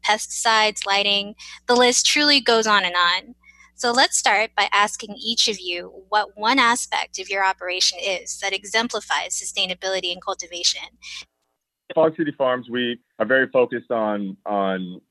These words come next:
Speaker 2: energy consumption. So our first step in this direction was looking at L E D lighting. Uh,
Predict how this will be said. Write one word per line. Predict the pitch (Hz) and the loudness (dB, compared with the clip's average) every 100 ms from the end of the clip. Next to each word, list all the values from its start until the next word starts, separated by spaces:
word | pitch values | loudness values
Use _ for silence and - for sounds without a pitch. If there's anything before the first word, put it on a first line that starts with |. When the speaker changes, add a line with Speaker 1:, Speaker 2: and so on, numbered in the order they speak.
| - | 0
Speaker 2:
energy | 110 95 95 | 2 2 -2
consumption. | 92 87 82 - 82 - - | -8 -8 -8 -10 -16 -16 2
So | 123 104 98 - - _ - | 6 8 6 2 -20 _ 0
our | - 113 | 2 6
first | 160 156 | 4 4
step | 160 - - | 2 2 -2
in | 131 | -4
this | 120 101 | -4 0
direction | 113 107 113 | 2 2 -2
was | 104 104 | -6 -4
looking | 98 104 | -4 -2
at | 95 95 | -4 -2
L | 98 | -4
E | 98 | -4
D | 98 | -6
lighting. | 90 92 110 156 165 _ _ _ _ _ _ - | -2 0 -2 -6 -16 _ _ _ _ _ _ 0
Uh, | 117 95 92 | 6 6 6